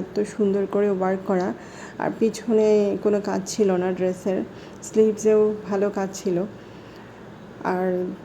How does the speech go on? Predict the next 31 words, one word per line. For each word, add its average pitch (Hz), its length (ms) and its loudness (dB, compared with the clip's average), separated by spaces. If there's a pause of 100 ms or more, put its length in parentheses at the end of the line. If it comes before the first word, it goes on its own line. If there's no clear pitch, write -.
(1700)
এই 247 140 6
ড্রেসটাও 247 380 2 (100)
বিপুলের 220 440 6 (100)
ছিল, 208 180 6 (320)
তো 202 80 6 (320)
এই 208 120 10
ড্রেসটাও 214 480 6
আমার 208 200 6
খুব 220 100 2 (100)
বেশি 208 180 2 (100)
ভালো 190 180 2 (100)
লেগেছে, 190 400 0 (200)
এটা 196 220 0
তো 214 60 6 (120)
ফুল 202 200 4 (100)
ওয়ার্ক 190 220 2 (100)
করা 190 260 2
ছিল। 185 160 4 (1000)
আর 208 80 4 (180)
এইবার 220 220 8 (120)
দেখলাম 214 240 8 (120)
সবাই 208 200 4 (100)
পাকিস্তানি 214 480 6
ড্রেস 202 200 4 (100)
কিনে 202 300 6 (280)
যে 208 80 10 (280)
পরিমাণে 202 340 6 (100)
ধরা 202 200 4 (100)
খেয়েছে, 185 420 2 (800)
তো 208 100 10 (920)
আলহামদুলিল্লাহ 208 640 6